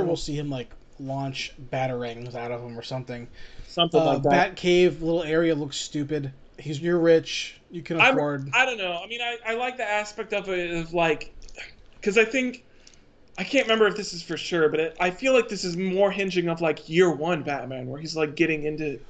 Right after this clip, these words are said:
Speaker 2: But
Speaker 1: being
Speaker 2: I'm,
Speaker 1: a Batman.
Speaker 2: I'm gonna say this, and I'm gonna say this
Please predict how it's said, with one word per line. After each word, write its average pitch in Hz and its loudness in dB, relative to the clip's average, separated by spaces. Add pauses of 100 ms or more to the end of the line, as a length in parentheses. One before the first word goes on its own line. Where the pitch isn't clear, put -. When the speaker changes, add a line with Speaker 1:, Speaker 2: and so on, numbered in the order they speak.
(140)
Speaker 2:
But 175 0
Speaker 1:
being 170 6
Speaker 2:
I'm, 156 -2
Speaker 1:
a 147 0
Batman. 185 4
Speaker 2:
I'm 214 4
gonna 214 4
say 202 2
this, - -4 (180)
and 156 -10
I'm 160 -2
gonna 175 -2
say 170 -2
this 160 -4